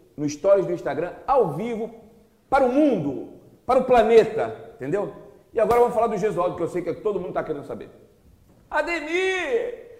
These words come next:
você falou na tua rede social que teve reunião e a tendência era a queda do Português." Falei, eu assumo tudo que eu falo. Por isso que eu não quis cravar que ele caía. Porque da cabeça de juiz de direito,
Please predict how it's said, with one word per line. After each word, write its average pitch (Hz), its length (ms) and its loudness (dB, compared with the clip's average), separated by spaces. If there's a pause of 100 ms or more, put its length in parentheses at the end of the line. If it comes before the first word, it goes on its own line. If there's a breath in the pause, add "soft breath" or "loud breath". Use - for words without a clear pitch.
(140 loud breath)
você 359 380 -4
falou 359 440 -2
na 349 120 6
tua 330 280 0
rede 330 340 -4
social 339 540 0
que 247 80 -6
teve 320 200 -4
reunião 311 720 -6 (320 loud breath)
e 254 60 -12
a 302 100 0
tendência 311 640 -4
era 311 120 2
a - 40 -6
queda 330 400 0
do 320 80 -6
Português." 269 560 -6 (100)
Falei, 135 720 -2
eu 110 140 -10
assumo 185 340 -12
tudo - 160 -12
que - 80 -14
eu 349 60 -12
falo. 147 360 -8 (520 loud breath)
Por 247 180 -4
isso 247 200 -8
que 262 60 -8
eu 262 40 -8
não 262 80 -8
quis 254 160 -10
cravar 220 380 -4
que 233 80 -6
ele 240 80 -6
caía. 262 640 -4 (340 loud breath)
Porque 208 260 -2
da 180 120 -2
cabeça 190 540 0
de 147 260 -6
juiz 190 680 -6 (720)
de 156 120 -8
direito, 165 500 -4